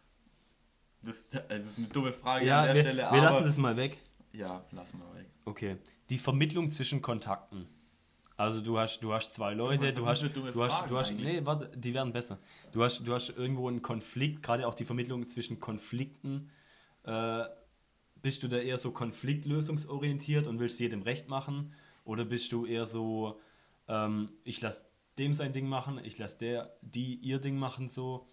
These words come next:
Speaker 1: Mhm.
Speaker 2: und, und lass das mal so drauf ankommen?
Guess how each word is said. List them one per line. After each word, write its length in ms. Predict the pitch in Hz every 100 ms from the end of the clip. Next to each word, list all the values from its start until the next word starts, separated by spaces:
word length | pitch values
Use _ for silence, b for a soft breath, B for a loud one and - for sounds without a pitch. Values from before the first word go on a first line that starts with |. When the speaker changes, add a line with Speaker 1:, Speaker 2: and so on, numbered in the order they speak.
| -
Speaker 1:
Mhm. 360 | 107 98 104 135
Speaker 2:
und, 280 | 113 110 113
und 180 | 110 107
lass 180 | 107 -
das 120 | -
mal 180 | 107 98
so 120 | 104
drauf 280 | 98 98 -
ankommen? 600 | 127 151 156 151 151